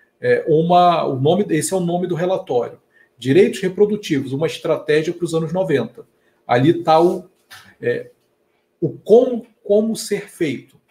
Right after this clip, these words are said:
tá na, naquele documento. Então, a ide-, é, essa ideia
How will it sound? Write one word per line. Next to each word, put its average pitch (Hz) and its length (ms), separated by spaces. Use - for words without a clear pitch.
tá 127 140
na, 139 220
naquele 139 340
documento. 147 480
Então, 170 360
a 185 60
ide-, 127 220
é, 160 420
essa 233 340
ideia 139 640